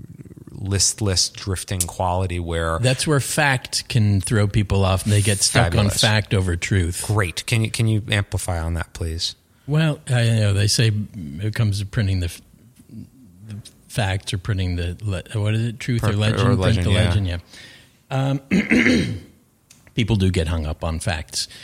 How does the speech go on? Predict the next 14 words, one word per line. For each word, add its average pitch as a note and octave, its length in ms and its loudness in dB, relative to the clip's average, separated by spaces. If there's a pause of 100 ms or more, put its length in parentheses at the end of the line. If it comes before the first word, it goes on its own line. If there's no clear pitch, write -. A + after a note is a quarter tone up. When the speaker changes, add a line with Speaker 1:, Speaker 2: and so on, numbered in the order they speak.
(260)
Speaker 2:
'cause A#2+ 180 2
we F3 120 4
might E3+ 200 2
start D#3 280 0
a B2+ 60 2
scene, D3 320 2
you B2+ 80 4
know, G#2+ 120 2
where A2 140 2
we're G2+ 220 0
really A#2+ 280 2
playing G#2+ 320 -4
ourselves, F2+ 760 -4 (320)
hyper, B2+ 460 -2